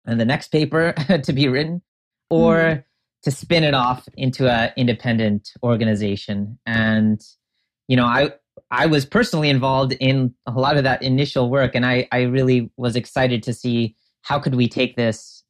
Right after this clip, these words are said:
Speaker 1: uh, beyond just this one N G O, beyond just what we were trialing at, in a research sort of context, to really see,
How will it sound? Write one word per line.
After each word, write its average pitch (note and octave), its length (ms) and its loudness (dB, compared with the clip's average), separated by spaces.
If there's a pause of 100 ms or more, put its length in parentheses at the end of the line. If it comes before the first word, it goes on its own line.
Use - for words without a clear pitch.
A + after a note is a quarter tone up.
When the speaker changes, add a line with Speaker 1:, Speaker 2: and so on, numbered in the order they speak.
Speaker 1:
uh, A2 180 -2
beyond C3 480 2
just A#2+ 180 -4
this A#2 140 -8
one C#3 260 0
N B2+ 160 4
G A#2+ 200 -2
O, A2+ 260 2
beyond A#2 380 -2
just C#3+ 320 -4
what C3+ 180 -4
we C3 120 0
were A#2 160 0
trialing B2 720 -2
at, A2+ 280 -8
in B2 160 -4
a A2+ 80 -2
research B2 560 -4
sort - 200 -6
of G#2+ 60 -6
context, A#2+ 640 -6 (300)
to - 100 -8
really C#3 180 2
see, A#2+ 460 -2